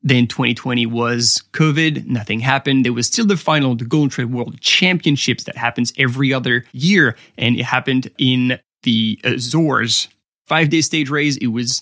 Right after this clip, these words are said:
absolute chaos. Usually the Azores are beautiful islands, and that day, like, that time of the year, we got treated with five days of absolutely terrible weather. It was mud, it was incredible, but it made the show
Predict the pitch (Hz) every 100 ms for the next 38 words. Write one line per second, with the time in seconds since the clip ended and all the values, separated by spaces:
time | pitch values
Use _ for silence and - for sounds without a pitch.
0 | - 160 156 - 143 123 _ _ - 165
1 | 147 147 139 143 - - - - - 147
2 | 165 139 143 135 123 123 131 139 139 139
3 | 123 120 117 131 143 165 151 156 139 143
4 | 139 147 147 135 - - 120 120 123 139
5 | 147 - 165 131 135 123 - 127 - 135
6 | - 151 135 139 120 113 120 147 147 127
7 | 127 117 - - 135 131 120 117 - _
8 | 147 143 147 139 143 139 120 110 - -
9 | 156 - 147 131 113 - _ - - 143
10 | 160 151 151 139 143 139 143 139 - -
11 | 131 123 123 127 139 147 143 143 135 131
12 | - 143 131 113 - _ _ _ - 143
13 | 160 185 175 165 - 131 - 151 151